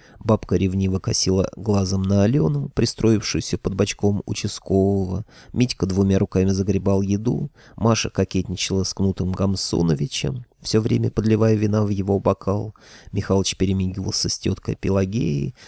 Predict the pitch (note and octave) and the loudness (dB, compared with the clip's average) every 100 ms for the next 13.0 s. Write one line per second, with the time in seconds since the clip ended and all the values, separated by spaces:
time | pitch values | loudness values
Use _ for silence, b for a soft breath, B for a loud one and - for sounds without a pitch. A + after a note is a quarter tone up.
0 | B A#2+ B2 F3 - - C#3+ C3+ B2 - | B 0 2 4 2 2 2 0 -2 -4
1 | A#2 G2+ G2 A#2+ B2 F2 F#2+ G#2+ F#2 G2 | 0 2 4 4 2 0 0 0 -2 -2
2 | F#2 F#2 G2+ G2 G2 G2 G2 _ _ _ | -2 -4 -4 -6 -8 -10 -16 _ _ _
3 | _ _ _ - - - - A#2+ - C3 | _ _ _ -20 -8 -4 0 0 0 0
4 | D#2+ - - - G2+ F#2+ G2 F#2+ - G#2 | 0 0 -2 -2 -2 -2 -2 -4 -4 0
5 | F#2+ F#2+ F#2+ - F#2+ G2 G2 F#2+ F#2 - | 0 0 -2 -2 0 2 2 0 -2 -2
6 | F#2+ F#2+ - - - F#2+ G2 A#2+ C#3 E3 | 0 0 -2 -2 -2 -2 -2 0 0 -2
7 | A#2+ A#2+ F#3+ F3+ F3 D3+ D#3+ - C#3+ C3+ | 0 0 0 0 -2 -2 -2 0 0 0
8 | A#2+ B2 B2 B2+ - A2+ A2 A2 - A2+ | 0 0 0 0 0 2 0 -2 -4 -6
9 | - _ B B - - A#2+ C#3 D#3 - | -8 _ B B -4 0 2 4 2 0
10 | A#2+ A2 G#2 - A2+ A#2 - - F#2 G2 | 0 2 2 2 -2 -2 -6 -4 -4 -4
11 | B2 - _ _ _ _ _ _ _ _ | -6 -10 _ _ _ _ _ _ _ _
12 | B B B C3+ D#3 D#3 G2+ F#2+ G2 | B B B 2 4 4 2 2 0